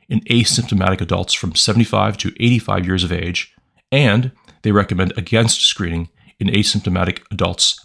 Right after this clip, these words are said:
older than eighty-five years of age who have previously been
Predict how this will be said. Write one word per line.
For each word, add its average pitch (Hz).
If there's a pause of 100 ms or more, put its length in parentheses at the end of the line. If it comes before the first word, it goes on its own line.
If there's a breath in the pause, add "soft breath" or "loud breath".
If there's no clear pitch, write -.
older 95
than 82
eighty-five 101
years 85
of 82
age 85 (280 soft breath)
who 107
have 90
previously 95
been 80